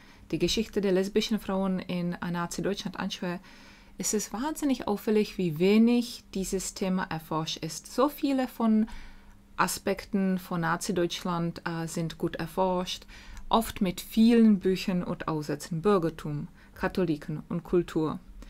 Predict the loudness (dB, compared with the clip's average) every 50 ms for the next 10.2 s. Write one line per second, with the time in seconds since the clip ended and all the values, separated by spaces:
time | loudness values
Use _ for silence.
0 | -18 -20 -20 -20 -20 -8 -6 -2 0 2 2 4 4 2 2 0 0 0 2 4
1 | 4 4 2 0 -2 -2 -2 -2 -2 -2 -2 0 2 2 2 0 0 0 2 2
2 | 2 2 0 0 -2 -2 -2 -4 -6 -4 -2 0 0 0 0 -4 -6 -4 -2 -2
3 | -2 0 -2 -4 -4 -4 -6 -4 -2 -2 -2 -2 -2 -4 -6 -6 -4 -2 -2 -2
4 | 0 -2 -4 -4 -6 -8 -8 -6 -2 -2 -2 -2 -2 -6 -10 -16 -20 -20 -20 -20
5 | -20 -8 -6 -4 -4 -4 -4 -4 -4 -2 -2 -4 -4 -4 -4 -6 -8 -10 -14 -8
6 | -6 -4 -2 0 -2 -2 -2 -4 -4 -6 -6 -8 -10 -10 -12 -14 -16 -16 -16 -16
7 | -14 -14 -14 -14 -14 -12 -2 0 0 0 0 -2 -4 -6 -6 -4 -4 -2 0 0
8 | -2 -2 -2 -2 -4 -2 -2 -2 -4 -4 -4 -4 -2 -2 -2 -2 -2 -4 -4 -6
9 | -6 -6 -4 -4 -6 -6 -6 -8 -8 -6 -6 -6 -6 -6 -8 -10 -10 -12 -12 -12
10 | -16 -18 -18